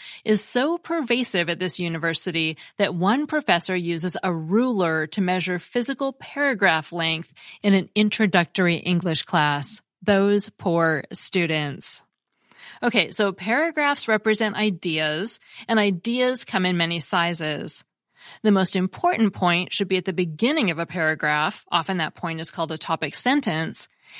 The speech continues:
and you use the rest of the paragraph to develop the point further. Both the Yahoo Style Guide and the Popular College Handbook, A Writer's Reference,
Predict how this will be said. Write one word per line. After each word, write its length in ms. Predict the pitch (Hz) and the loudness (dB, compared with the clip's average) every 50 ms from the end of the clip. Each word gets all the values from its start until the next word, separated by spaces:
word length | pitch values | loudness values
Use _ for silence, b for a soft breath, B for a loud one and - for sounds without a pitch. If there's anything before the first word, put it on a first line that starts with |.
| B B B | B B B
and 200 | 220 220 214 208 | 4 4 6 6
you 60 | 208 | 4
use 400 | 208 196 185 247 285 311 320 - | 4 2 2 0 0 0 0 -2
the 140 | - 330 285 | -2 -2 -2
rest 360 | 196 165 180 175 170 - - | 0 2 2 2 0 0 -4
of 120 | 175 165 143 | -4 -4 -6
the 80 | 165 | -6
paragraph 720 | - - 175 160 156 156 151 - 160 151 156 156 151 - - _ - | -8 -4 -2 -2 -2 -2 -2 -2 -2 -2 -2 -2 -4 -8 -16 _ -4
to 120 | - 226 | 0 0
develop 540 | 196 220 208 170 185 175 151 160 - - _ | 2 2 2 2 2 0 0 0 -2 -6 _
the 100 | - - | -10 -10
point 340 | - - 175 156 156 - - | -8 -4 -4 -2 -2 -4 -6
further. 640 | - - 196 185 175 156 147 147 147 143 151 160 - _ _ _ _ _ _ _ _ _ _ _ _ _ _ _ _ B B B B B B B | -4 -2 0 0 0 0 -2 -2 -2 -4 -4 -8 -10 _ _ _ _ _ _ _ _ _ _ _ _ _ _ _ _ B B B B B B B
Both 240 | B 247 254 285 285 | B 2 2 2 2
the 100 | - 330 | 0 2
Yahoo 400 | 277 202 165 170 175 180 202 190 | 4 4 4 4 4 2 0 0
Style 320 | 190 - - 175 160 165 160 | 0 2 2 2 2 2 0
Guide 360 | - 165 156 156 160 156 - - | -2 -2 0 0 -2 -4 -2 0
and 220 | 196 214 233 240 | 0 2 2 2
the 80 | 240 - | 0 0
Popular 440 | - - 185 180 196 180 170 165 | -2 -2 -2 0 0 0 0 -2
College 420 | 160 - - 190 190 190 185 180 - | -2 -2 -2 0 0 0 0 -2 -4
Handbook, 520 | - 185 165 170 160 - 180 165 160 - - | -4 -4 -4 -4 -2 -2 -2 -2 -2 -2 -4
A 80 | 175 | -4
Writer's 460 | 165 165 170 180 165 170 170 156 - | -2 0 0 0 0 0 -4 -2 0
Reference, 640 | 180 185 190 - - 160 160 160 156 - - - - | 0 0 0 0 -2 -2 -2 -2 -4 -6 -8 -8 -10